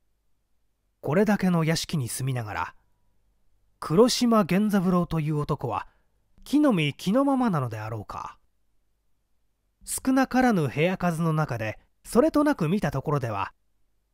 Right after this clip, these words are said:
たった一つ最後の部屋だけにタンスなどが置かれてあって、どうやら部屋らしい格好をしていただけであった。その長い廊下を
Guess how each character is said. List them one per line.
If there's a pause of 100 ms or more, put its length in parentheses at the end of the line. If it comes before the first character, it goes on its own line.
(400)
た
っ (140)
た
一
つ
最
後
の
部
屋
だ
け
に (480)
タ
ン
ス
な
ど
が
置
か
れ
て
あ
っ
て、 (640)
ど
う
や
ら
部
屋
ら
し
い
格
好
を
し
て
い
た
だ
け
で
あ
っ (100)
た。 (1500)
そ
の
長
い
廊
下
を